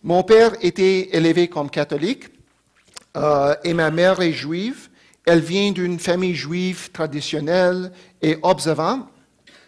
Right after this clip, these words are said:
Et quand j'avais vingt-deux ans, quand j'étais un étudiant à l'Université Concordia, j'ai dé-, découvert le Dieu de mes pères,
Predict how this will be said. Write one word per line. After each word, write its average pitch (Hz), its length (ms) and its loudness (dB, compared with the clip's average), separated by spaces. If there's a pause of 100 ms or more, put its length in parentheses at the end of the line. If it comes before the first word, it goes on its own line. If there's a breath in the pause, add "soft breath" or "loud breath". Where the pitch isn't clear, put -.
(440 soft breath)
Et 165 100 0
quand 240 220 0
j'avais 214 340 4
vingt-deux 170 540 -2
ans, 135 260 -4 (480 soft breath)
quand 190 220 2
j'étais 190 520 0
un 165 180 -6 (120)
étudiant 180 760 -4
à 156 120 2
l'Université 160 640 -4
Concordia, 165 720 0 (800 soft breath)
j'ai 208 240 0
dé-, 214 180 -4
découvert 185 720 0 (320 soft breath)
le 156 220 2
Dieu 190 380 0
de 135 180 -8
mes 147 160 -6
pères, 123 500 -8